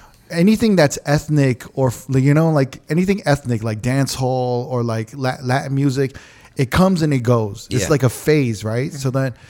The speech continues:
Speaker 2: we, so when, when they saw this, they're like, "Oh, it's just gonna be another phase." But it, it ended up staying because in the end, it was like they, um, because I feel like the internet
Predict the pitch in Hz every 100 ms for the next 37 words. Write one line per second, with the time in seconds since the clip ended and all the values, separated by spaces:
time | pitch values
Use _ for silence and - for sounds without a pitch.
0 | - - - 160 - 156 156 156 156 143
1 | 147 147 - 190 165 139 143 143 170 156
2 | 131 - 123 165 147 143 135 123 110 -
3 | 135 117 107 - - - _ - 120 151
4 | 165 175 175 180 - - - - 165 196
5 | 190 143 - 170 190 196 156 131 151 135
6 | - _ - 170 160 165 185 151 123 120
7 | 120 127 123 117 - - 131 156 156 -
8 | 135 131 123 127 - 135 143 185 196 147
9 | - - 185 165 135 110 127 123 135 147
10 | 160 175 -